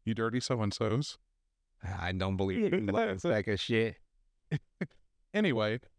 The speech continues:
Speaker 1: what's the worst feeling whenever you have to finally take, uh, w-, uh, sorry, uh, anyway, what's the, uh, worst feeling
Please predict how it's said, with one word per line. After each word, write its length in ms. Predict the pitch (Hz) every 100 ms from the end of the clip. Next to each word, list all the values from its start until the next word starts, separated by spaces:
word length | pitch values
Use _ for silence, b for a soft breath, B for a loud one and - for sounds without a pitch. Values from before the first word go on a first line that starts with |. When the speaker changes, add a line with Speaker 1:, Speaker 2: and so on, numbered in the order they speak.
| _
Speaker 1:
what's 220 | 202 -
the 100 | 165
worst 280 | 151 190 -
feeling 360 | 151 143 135
whenever 280 | 127 131 123
you 140 | 123 127
have 140 | 139
to 100 | -
finally 320 | - 143 147
take, 240 | 143 135 -
uh, 480 | 127 127 107 107 110 - _ _ _ _ _ _ _ _ 127
w-, 280 | 120 131 123
uh, 300 | 131 113 123
sorry, 320 | 135 120 131 135
uh, 140 | 127 165
anyway, 320 | 185 127 123
what's 260 | 127 175
the, 400 | - 127 127 127
uh, 20 | 113
worst 360 | 113 196 -
feeling 400 | - 135 107 107